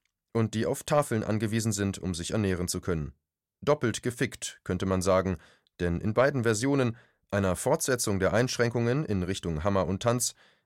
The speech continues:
wie auch einer tollkühnen Herdenimmunisierungsstrategie, sind sie es, die die Rechnung zahlen müssen.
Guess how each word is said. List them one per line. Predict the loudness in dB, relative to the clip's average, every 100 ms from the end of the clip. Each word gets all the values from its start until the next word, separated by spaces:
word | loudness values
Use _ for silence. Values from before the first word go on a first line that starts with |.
| -8
wie | -4 0
auch | 0 0
einer | 0 0
tollkühnen | 2 0 0 -2 0
Herdenimmunisierungsstrategie, | 0 0 0 -2 0 0 0 -2 -2 -2 -4 -4 -4 -4 -2 -2 -4 -10 _ _ -8
sind | -2 0 0
sie | -2
es, | 0 0 -2 -6 _ -12
die | -6
die | -2
Rechnung | -2 -2 -4 -2
zahlen | -2 0 -2
müssen. | -4 -6